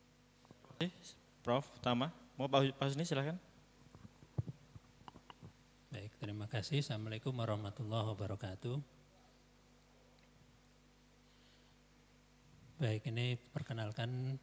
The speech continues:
Speaker 2: Pak Fahmi, saya Husni Tamrin. Di sini sebagai Kepala Divisi E-Learning di Biro Inovasi Pembelajaran, dan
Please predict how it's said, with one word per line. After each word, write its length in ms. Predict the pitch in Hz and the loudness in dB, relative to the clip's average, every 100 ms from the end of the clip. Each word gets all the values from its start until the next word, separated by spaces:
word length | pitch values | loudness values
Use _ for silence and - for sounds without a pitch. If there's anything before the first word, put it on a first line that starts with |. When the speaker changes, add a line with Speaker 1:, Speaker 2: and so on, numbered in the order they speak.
| - | -8
Speaker 2:
Pak 320 | 117 110 127 | -8 -6 -4
Fahmi, 400 | 113 101 120 123 | -4 -4 -4 -4
saya 320 | - 113 107 104 | -4 -4 -4 -4
Husni 240 | 110 120 | -4 -4
Tamrin. 560 | 113 107 101 107 117 135 143 - - - - - - - - - - | -4 -4 -4 -4 -2 -2 -4 -10 -20 -20 -20 -20 -20 -20 -20 -20 -14
Di 160 | - 107 | -6 -6
sini 800 | - 110 110 120 123 120 120 117 | -4 -2 0 2 2 2 2 0
sebagai 640 | 113 113 107 101 113 113 107 | 0 -2 -2 0 0 -2 -4
Kepala 400 | - 117 113 113 | -4 -2 -2 -2
Divisi 800 | 113 104 113 107 127 123 120 110 110 | -4 -6 -4 -4 -6 -6 -6 -4 -4
E-Learning 560 | 107 117 123 107 98 | -2 2 2 2 -4
di 560 | 95 98 104 101 98 95 117 - - - - | -4 -4 -4 -6 -8 -10 -14 -20 -20 -20 -20
Biro 320 | - 127 117 117 | -4 0 2 2
Inovasi 480 | 113 117 110 123 | 0 -2 -2 -2
Pembelajaran, 720 | 117 107 107 104 104 104 110 139 165 - | -4 -4 -4 -2 -2 -2 -2 -2 -4 -8
dan 160 | 160 | -10